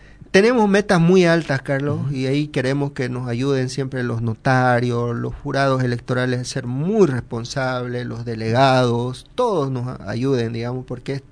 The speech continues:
Speaker 1: tan grande la responsabilidad, es tan grande nuestro país, es tan grande nuestro departamento. La ley dice siete días,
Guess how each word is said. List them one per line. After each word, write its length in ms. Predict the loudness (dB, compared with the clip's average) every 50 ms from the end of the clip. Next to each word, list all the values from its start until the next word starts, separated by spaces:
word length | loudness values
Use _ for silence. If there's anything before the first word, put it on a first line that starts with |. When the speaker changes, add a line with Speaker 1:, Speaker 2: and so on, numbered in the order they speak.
| -20 -20 -20 -8
Speaker 1:
tan 320 | -4 0 2 4 4 4 4
grande 320 | 4 4 4 4 4 2
la 140 | 0 0 -2
responsabilidad, 840 | -4 -6 -10 -8 -10 -8 -6 -6 -6 -4 -2 -2 -2 -2 0 -2 -2
es 80 | -4 -6 -8 -2
tan 240 | 0 0 2 4 4
grande 340 | 6 8 8 8 8 6
nuestro 500 | 6 4 0 0 -2 -2 -2 -2 -4 -6 -8 -8
país, 520 | -8 -6 -4 -2 -2 -2 -4 -6 -8 -14 -20 -20 -20 -20 -20 -14 -14
es 80 | -14 -10
tan 240 | -4 -2 0 2 4
grande 320 | 6 6 8 8 8 8
nuestro 260 | 6 4 4 4 2 0
departamento. 800 | 0 -2 -6 -6 -6 -6 -6 -4 -4 -6 -6 -8 -10 -12 -14 -14 _ -20 -20 -20 -20 -20 -20 -14 _
La 140 | -2 2 4
ley 220 | 6 6 6 6 6
dice 300 | 6 6 6 6 4 2
siete 460 | 2 2 2 2 2 4 4 2 4
días, 320 | 4 2 0 -2 -4 -8